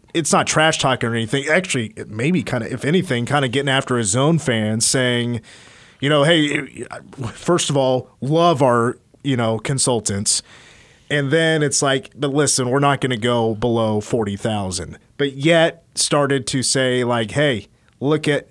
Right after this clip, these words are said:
uh, look at Houston, you, look at U C F. Maybe they're better modern time football program. They're selling out their season tickets.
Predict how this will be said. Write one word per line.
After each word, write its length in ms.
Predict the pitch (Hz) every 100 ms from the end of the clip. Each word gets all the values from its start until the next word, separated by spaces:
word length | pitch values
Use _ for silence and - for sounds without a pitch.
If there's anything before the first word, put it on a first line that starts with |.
| _ _ _
uh, 400 | 131 131 123 120 107
look 180 | 147 156
at 100 | 139
Houston, 380 | - 143 - 123
you, 160 | 127 151
look 140 | 165
at 80 | 135
U 180 | 139 151
C 200 | 151 147
F. 140 | 135 143
Maybe 220 | 160 160
they're 120 | 143
better 360 | 110 151 151 135
modern 520 | 120 135 147 143 135
time 420 | 139 135 131 127 - -
football 360 | - 180 139 131
program. 460 | - 131 123 135
They're 100 | 131
selling 460 | 165 - 165 147 131
out 340 | 147 143 - - - _
their 100 | -
season 400 | 135 160 156 135
tickets. 480 | 123 165 160 92 -